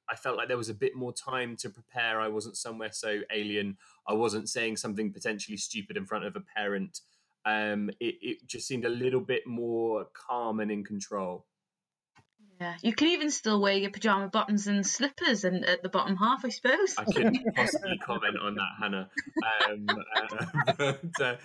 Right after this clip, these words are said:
Speaker 1: just be very careful if you're, if you're gonna stand up, um, uh, and you, you, uh, you've only sort of torso smarted yourself for, for the day.
Speaker 2: <laughs>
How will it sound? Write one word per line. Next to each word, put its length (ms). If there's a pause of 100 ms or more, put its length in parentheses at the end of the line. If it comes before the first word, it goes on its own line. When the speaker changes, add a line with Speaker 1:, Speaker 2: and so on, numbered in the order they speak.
(200)
Speaker 1:
just 240
be 80
very 340
careful 400
if 140
you're, 260
if 140
you're 160
gonna 260
stand 460
up, 360
um, 460
uh, 300 (140)
and 200
you, 140 (120)
you, 180 (120)
uh, 40
you've 260
only 200
sort 200
of 100 (480)
torso 680
smarted 680
yourself 460
for, 240
for 140
the 120
day. 220 (1500)
Speaker 2:
<laughs> 100